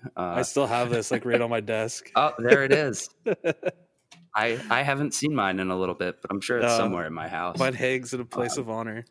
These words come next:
Speaker 1: that night, absolutely, as it should. I'm, I'm
Speaker 2: Mm-hmm.
Speaker 1: doing a poor job with mine, you know?
Speaker 2: Remember that
Speaker 1: Um,
Speaker 2: fucking, oh, I don't wanna swear 'cause I don't know. Okay, it doesn't matter. Remember that, uh, that dude, that, like, that random cab that tried to pick us up that wasn't a real cab?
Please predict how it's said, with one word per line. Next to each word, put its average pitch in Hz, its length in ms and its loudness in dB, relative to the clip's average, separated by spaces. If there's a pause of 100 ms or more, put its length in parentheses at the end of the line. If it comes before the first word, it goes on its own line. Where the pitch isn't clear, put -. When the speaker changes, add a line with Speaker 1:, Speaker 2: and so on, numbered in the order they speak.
(100)
Speaker 1:
that 120 200 0
night, 104 180 -2 (1500)
absolutely, 107 440 -2
as 117 160 2
it 110 120 -6
should. 123 340 0 (320)
I'm, 92 260 -4
I'm - 40 -6
Speaker 2:
Mm-hmm. 95 220 0
Speaker 1:
doing 98 220 0
a 92 60 -2
poor 107 240 -2
job 101 280 0
with 85 180 -4
mine, 69 240 -8
you 71 100 -10
know? 85 220 -6 (200)
Speaker 2:
Remember 147 320 2
that 262 140 0
Speaker 1:
Um, 175 280 2
Speaker 2:
fucking, 143 360 -6 (600)
oh, 135 80 0
I 131 80 2
don't 123 100 0
wanna 165 140 2
swear 113 400 -4
'cause 107 320 -10
I 120 80 -2
don't 123 80 -2
know. 123 260 -4
Okay, 160 320 0
it 117 60 -8
doesn't 110 220 -6
matter. 98 220 -12 (340)
Remember 165 280 6
that, 233 320 6
uh, 117 520 4 (200)
that 135 260 0
dude, 123 280 2
that, 131 80 2
like, 110 160 0
that 123 120 2
random 110 520 -2
cab 107 360 -2
that 123 100 0
tried 120 180 -2
to 117 80 -8
pick 131 180 -4
us - 100 -4
up 127 120 -2
that 117 100 -2
wasn't 110 260 -2
a 107 60 -4
real 107 240 -6
cab? 110 460 -2